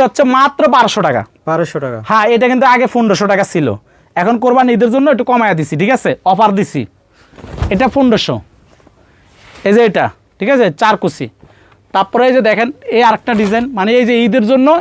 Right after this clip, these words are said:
Speaker 1: ঈদ উপলক্ষে নতুন আসছে। ভাই, আর আমি তো আগেই বলছি, নতুন আসলে কিন্তু আমি ভিডিও করি, আর নাহলে আমি ভিডিও করি না, ঠিক আছে? এটা হচ্ছে বারোশো পঞ্চাশ টাকা।
Speaker 2: বারোশো পঞ্চাশ।
Speaker 1: হ্যাঁ, বারোশো পঞ্চাশ টাকা। এই যে দেখেন, কালার দেখেন, ঠিক আছে? তারপরে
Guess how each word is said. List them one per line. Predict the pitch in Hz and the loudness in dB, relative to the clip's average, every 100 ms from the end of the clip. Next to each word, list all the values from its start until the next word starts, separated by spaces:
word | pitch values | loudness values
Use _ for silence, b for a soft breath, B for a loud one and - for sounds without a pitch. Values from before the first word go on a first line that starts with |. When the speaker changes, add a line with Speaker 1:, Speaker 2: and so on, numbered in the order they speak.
| 320 | 0
Speaker 1:
ঈদ | 220 247 | 0 0
উপলক্ষে | 247 233 233 226 | 0 0 0 -2
নতুন | 247 254 | 0 -2
আসছে। | 175 - 135 - b b b b 156 | -2 -4 -6 -6 b b b b 0
ভাই, | 226 240 | 2 4
আর | 240 233 | 2 2
আমি | 254 277 | 2 4
তো | 262 | 4
আগেই | 262 320 285 | 4 4 2
বলছি, | 254 240 | 2 2
নতুন | 277 294 277 | 0 2 0
আসলে | 233 269 262 | 0 0 0
কিন্তু | 269 240 | 0 0
আমি | 233 214 | 0 0
ভিডিও | 240 233 175 | 0 0 0
করি, | 143 135 - | -2 -2 -2
আর | 226 | 0
নাহলে | 226 226 | 2 2
আমি | 233 240 | 0 0
ভিডিও | 233 196 | 0 0
করি | 175 160 | 0 0
না, | 143 | 0
ঠিক | 220 277 | 0 0
আছে? | 185 123 b b b b 240 | 0 -4 b b b b 0
এটা | 262 | 2
হচ্ছে | 247 269 240 | 2 2 2
বারোশো | 208 247 220 | 0 0 0
পঞ্চাশ | 226 214 185 | 0 -2 -2
টাকা। | 131 101 _ 170 | -4 -4 _ -4
Speaker 2:
বারোশো | 170 170 165 | -4 -2 -6
পঞ্চাশ। | 151 147 | -6 0
Speaker 1:
হ্যাঁ, | 214 208 | 2 4
বারোশো | 226 220 240 214 | 4 2 0 -2
পঞ্চাশ | 226 202 170 | -2 -2 -4
টাকা। | 156 220 | -2 -2
এই | |
যে | 220 | 0
দেখেন, | 214 214 214 | 0 0 0
কালার | 190 214 | 0 2
দেখেন, | 202 214 254 b b b b b | 0 -2 -6 b b b b b
ঠিক | 208 247 | -2 0
আছে? | - 156 - | 0 -4 -2
তারপরে | 202 202 240 | -2 0 2